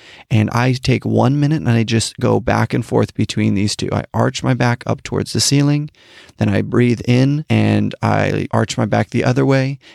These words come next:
and I just go back and forth. This is an excellent exercise to activate your central nervous system, get,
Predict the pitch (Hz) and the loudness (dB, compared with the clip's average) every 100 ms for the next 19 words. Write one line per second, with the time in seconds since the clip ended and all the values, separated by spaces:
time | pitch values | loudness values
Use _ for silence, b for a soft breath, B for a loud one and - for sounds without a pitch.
0 | - 113 113 113 - 113 107 110 104 110 | 0 0 2 0 0 -2 0 -2 0 -4
1 | - 98 - 123 151 156 - - 139 127 | -2 -2 0 0 0 0 -2 0 0 0
2 | - - 120 - 117 120 - 110 107 104 | -2 -2 0 2 2 0 0 2 2 0
3 | B B B 135 127 139 127 - 107 - | B B B -2 0 0 0 0 -2 0
4 | 104 - 98 113 143 147 - 147 - 151 | -2 -2 -2 0 0 0 0 -2 0 -2
5 | 151 - - 117 107 - - | -2 -8 0 2 2 -2 -8